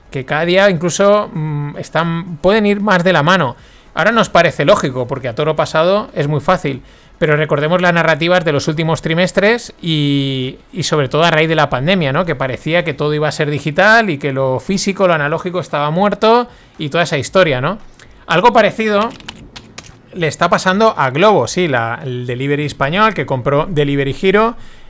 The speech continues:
que Delivery Hero, pues no hablemos de la castaña que está llevando en bolsa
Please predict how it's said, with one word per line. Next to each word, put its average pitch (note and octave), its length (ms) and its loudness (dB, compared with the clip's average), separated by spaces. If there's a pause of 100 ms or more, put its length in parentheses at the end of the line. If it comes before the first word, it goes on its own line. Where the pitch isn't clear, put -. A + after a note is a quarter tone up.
(160)
que A#2+ 440 -6
Delivery B2+ 420 -4
Hero, B2+ 200 -2
pues A#2+ 180 -4
no B2+ 160 -2
hablemos C3 320 -2
de C3 80 -4
la A#2+ 120 -4
castaña C#3 440 -2
que A#2+ 60 -6
está C3 180 -4
llevando C3 280 -2
en B2+ 100 -4
bolsa D3 400 -2